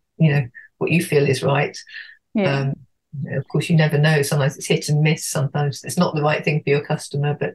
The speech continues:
Speaker 1: you know, it's fun to try these things sometimes.
Speaker 2: Yeah.
Speaker 1: So
Speaker 2: We only live once, and I said, you know, you tried it. It,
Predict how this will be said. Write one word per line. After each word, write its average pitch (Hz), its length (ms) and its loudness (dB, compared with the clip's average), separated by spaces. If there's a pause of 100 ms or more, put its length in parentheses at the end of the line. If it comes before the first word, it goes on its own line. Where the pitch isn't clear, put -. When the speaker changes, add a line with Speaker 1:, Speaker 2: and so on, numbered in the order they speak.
(120)
Speaker 1:
you 165 80 0
know, 156 140 -4 (100)
it's - 100 -6
fun 226 200 0
to - 80 -6
try 202 240 0
these 147 220 -2
things 147 220 -4
sometimes. 160 500 -6 (460)
Speaker 2:
Yeah. 226 460 2
Speaker 1:
So 226 120 0 (280)
Speaker 2:
We 247 140 6
only 359 220 6
live 359 220 4
once, 262 580 4
and 208 220 2
I 214 120 2
said, 214 500 2
you - 120 0
know, 220 500 2
you 233 260 2
tried 240 440 0
it. 185 180 2
It, 208 160 0